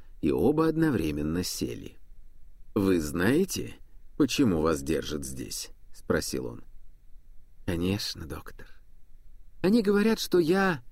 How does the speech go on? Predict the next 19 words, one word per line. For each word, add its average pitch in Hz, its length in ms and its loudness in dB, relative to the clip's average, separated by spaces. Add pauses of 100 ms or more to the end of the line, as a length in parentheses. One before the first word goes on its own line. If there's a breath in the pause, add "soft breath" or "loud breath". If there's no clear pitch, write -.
(400)
не 170 240 6
в - 80 -2
своем 175 720 4
уме». 156 500 4 (1800)
Доктор 82 540 2
Акерман 120 640 2 (300 soft breath)
выдержал 139 640 4
паузу, 104 640 2
словно 87 420 2
для 80 180 2
драматического 85 1120 2
эффекта. - 680 -6 (1800)
«Это - 300 -4
уже 202 580 4
мне 95 460 4
судить. - 720 -2 (960)
Может, 123 440 4
начнем 87 420 2
сначала, 147 640 0